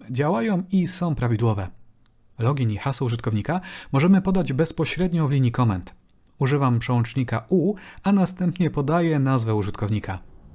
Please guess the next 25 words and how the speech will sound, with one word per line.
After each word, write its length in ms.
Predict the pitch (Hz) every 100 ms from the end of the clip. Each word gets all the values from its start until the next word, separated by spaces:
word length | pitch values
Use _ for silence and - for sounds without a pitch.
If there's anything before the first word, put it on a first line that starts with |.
| -
Potem 320 | - 123 127
znak 300 | 107 113 113
procent 520 | - 208 190 143 214 - - - -
i 80 |
wklejam 440 | 202 - 226 185 131
pełne 460 | - 190 165 123
hasło. 460 | 92 104 - 101 90 - _ _ _ _ _
Wyświetliła 440 | 143 151 185 311 311
się 140 | -
nam 180 | 214 190
identyczna 640 | 180 160 147 233 - 160
lista 260 | 143 123 143
zasobów 640 | 127 120 110 113 185 180 -
jak 260 | 131 127
dla 240 | 127 143 147
anonimowego 640 | 139 139 147 147 196 160
użytkownika. 580 | 117 107 110 101 101 92 - _ _ -
Może 240 | 131 127
ten 260 | 120 165 202
użytkownik 760 | 160 - 113 101 123 - - -
ma 220 | 120 165
dostęp 460 | 147 156 - 156 139
do 140 | 143
zasobu 380 | 131 120 185 208
Secure? 460 | - 190 98 110